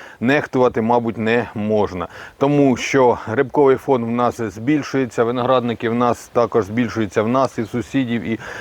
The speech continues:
насаджень більше. Е, багато хто не обробляє, а грибок,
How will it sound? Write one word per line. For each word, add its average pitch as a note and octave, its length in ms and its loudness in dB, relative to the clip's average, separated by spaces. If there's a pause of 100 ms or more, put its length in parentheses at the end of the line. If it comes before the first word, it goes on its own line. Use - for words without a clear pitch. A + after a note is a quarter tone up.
насаджень C#3 600 0
більше. C3+ 500 0 (360)
Е, A2 140 4
багато B2 360 2
хто C#3 240 2
не C#3 200 2
обробляє, C3 760 2
а A2 80 2
грибок, A#2 540 0